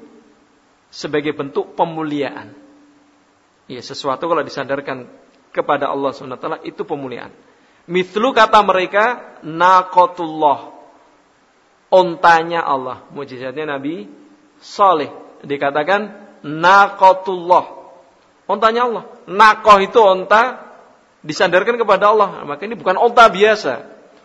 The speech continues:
Onta mukjizat ini. Maksudnya mereka demikian. Wa baitullah. Ka'bah, Baitullah.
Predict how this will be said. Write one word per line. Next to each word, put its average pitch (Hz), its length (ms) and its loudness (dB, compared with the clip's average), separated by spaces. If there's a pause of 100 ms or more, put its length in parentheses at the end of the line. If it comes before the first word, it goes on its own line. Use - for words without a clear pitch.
(200)
Onta 208 320 2
mukjizat 175 800 -8
ini. 127 160 -12 (960)
Maksudnya 135 400 -14
mereka 131 240 -12
demikian. 120 400 -20 (640)
Wa 196 280 6
baitullah. 226 760 2 (1120)
Ka'bah, 143 560 -2
Baitullah. 160 480 -2